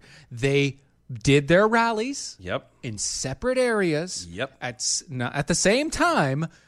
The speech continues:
Speaker 1: but in separate places divided by police <laughs> and
Speaker 2: Yeah.
Speaker 1: security and fences and all the rest of it to make sure that nobody got hurt <laughs> while they were doing these things.
Speaker 2: Yeah.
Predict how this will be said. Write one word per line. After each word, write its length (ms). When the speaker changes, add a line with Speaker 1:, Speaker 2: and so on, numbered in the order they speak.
Speaker 1:
but 140
in 140
separate 580
places 600
divided 600
by 220
police 640
<laughs> 180
and 440
Speaker 2:
Yeah. 200
Speaker 1:
security 840
and 340
fences 720
and 320
all 280
the 100
rest 260
of 80
it 180
to 100
make 220
sure 180
that 140
nobody 340
got 260
hurt 460
<laughs> 0
while 360
they 140
were 120
doing 280
these 200
things. 220
Speaker 2:
Yeah. 160